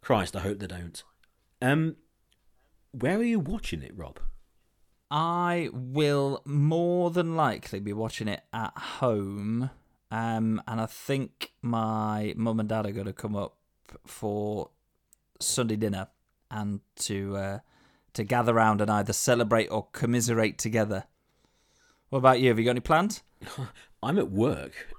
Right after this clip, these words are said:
Speaker 1: Um,
Speaker 2: Oh, dear.
Speaker 1: Well, yeah, I, I'm at work, which I'll be surrounded by,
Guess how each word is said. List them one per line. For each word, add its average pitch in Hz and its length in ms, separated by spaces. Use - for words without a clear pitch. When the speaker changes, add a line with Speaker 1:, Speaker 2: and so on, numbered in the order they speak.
Speaker 1:
Um, 101 680
Speaker 2:
Oh, 117 600
dear. 101 580
Speaker 1:
Well, 135 360
yeah, 143 340
I, 143 340
I'm 170 120
at - 80
work, 110 320
which - 480
I'll 113 220
be 110 120
surrounded 113 580
by, 92 400